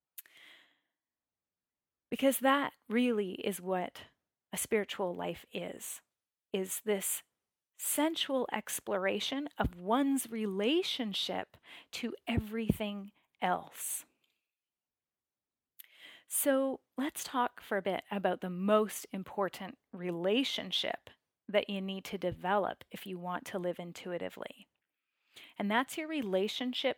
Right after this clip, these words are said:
to your body. But I'm, I'm not talking today about how you feel about your body.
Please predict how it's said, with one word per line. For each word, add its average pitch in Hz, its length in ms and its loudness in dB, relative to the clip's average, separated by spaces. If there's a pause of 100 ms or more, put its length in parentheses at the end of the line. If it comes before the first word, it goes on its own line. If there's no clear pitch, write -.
(160)
to - 140 -6
your 185 200 -4
body. - 680 -6 (1000)
But 220 320 8
I'm, 226 320 2
I'm 240 120 6
not 269 200 4
talking 269 380 -2
today 196 280 4
about 185 240 0
how - 280 0
you 196 220 -2
feel 190 560 -2
about 180 640 0
your 240 240 2
body. 240 580 0